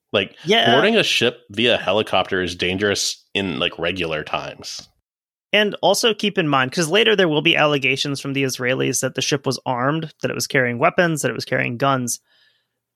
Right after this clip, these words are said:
Speaker 2: If you note how the passengers are defending themselves, it certainly doesn't seem like they have any firearms, 'cause you would think at this point they would use them.
Speaker 1: Right.
Speaker 2: They're throwing bottles. They're breaking pieces off the ship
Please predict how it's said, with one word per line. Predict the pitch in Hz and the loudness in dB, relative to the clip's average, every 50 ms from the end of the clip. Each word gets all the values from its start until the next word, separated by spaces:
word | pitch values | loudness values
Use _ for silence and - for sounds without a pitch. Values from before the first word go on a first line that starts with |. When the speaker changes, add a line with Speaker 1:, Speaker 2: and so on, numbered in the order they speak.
| _ _ _ _ - | _ _ _ _ -4
Speaker 2:
If | - 165 - - | -4 -4 -2 0
you | 190 196 | 0 2
note | 190 190 214 285 - - | 2 2 2 0 0 -4
how | - - - 147 151 160 170 | -8 -2 0 2 2 2 2
the | 156 165 165 147 135 131 127 - _ | 2 4 4 4 4 2 0 -2 _
passengers | - 143 143 143 - - 165 151 131 143 139 131 | 0 2 2 2 0 -2 -4 -2 0 0 0 0
are | 135 123 | -2 -4
defending | 113 120 - - - 143 143 135 120 123 120 113 | -4 -8 -12 -4 -2 0 0 0 0 -4 -6 -6
themselves, | 113 110 117 - - 123 127 123 123 - - 196 - - - - - - _ _ _ _ _ _ _ _ _ _ _ _ _ _ _ _ _ _ _ _ _ _ _ _ _ _ _ - | -8 -6 -4 -4 -4 -2 -4 -8 -8 -12 -12 -6 -2 -2 -2 -2 -2 -6 _ _ _ _ _ _ _ _ _ _ _ _ _ _ _ _ _ _ _ _ _ _ _ _ _ _ _ -4
it | 151 147 - - | -4 -2 0 2
certainly | - - - 311 381 - 165 151 143 135 | 2 4 4 2 2 0 0 2 2 4
doesn't | 127 139 131 139 139 117 | 4 4 2 2 0 0
seem | - - 143 143 | 0 2 2 2
like | 143 131 135 | 0 0 2
they | - 131 | 2 2
have | 127 135 135 123 | 2 2 0 0
any | 127 120 123 | 0 -2 -4
firearms, | 117 - - 107 170 - 113 110 - - - - 143 143 - | -6 0 2 2 4 4 2 0 -2 -6 -8 -8 -10 -10 -4
'cause | - 156 131 139 | -4 -2 -2 -2
you | 143 147 | -2 -2
would | 139 123 | -2 -4
think | - _ - - 285 254 - | -4 _ 0 0 0 2 0
at | 214 - - | -4 -6 -2
this | 156 147 - - | -2 -2 -2 -2
point | - 147 135 123 151 | -4 -2 -2 -2 0
they | 123 120 | -2 -2
would | 117 117 107 117 | -2 -2 -8 -6
use | 123 131 135 127 117 - | -4 -2 -2 -2 -4 -6
them. | - - - 50 50 - - _ _ _ _ _ _ _ _ _ - | -6 -8 -10 -10 -14 -16 -20 _ _ _ _ _ _ _ _ _ -4
Speaker 1:
Right. | 95 92 92 95 110 - - - _ _ _ _ _ _ _ _ _ _ _ _ | 0 2 2 4 2 0 -2 -8 _ _ _ _ _ _ _ _ _ _ _ _
Speaker 2:
They're | - 156 170 180 | 2 2 2 2
throwing | - - 170 165 180 185 175 160 139 117 | 2 2 2 4 4 4 4 4 2 -2
bottles. | 117 - 131 139 139 135 123 127 - - - | 0 0 2 2 2 2 0 -2 0 -2 0
They're | - 135 135 | 0 0 -2
breaking | 120 113 143 139 139 - - 160 147 131 | -2 0 2 2 2 2 2 0 -2 0
pieces | - 151 151 131 139 131 127 | 0 0 0 0 0 2 2
off | 139 135 131 - | 2 2 0 -2
the | 135 | -6
ship | 127 - - - 147 127 - _ | -4 -2 -2 0 -2 -4 -4 _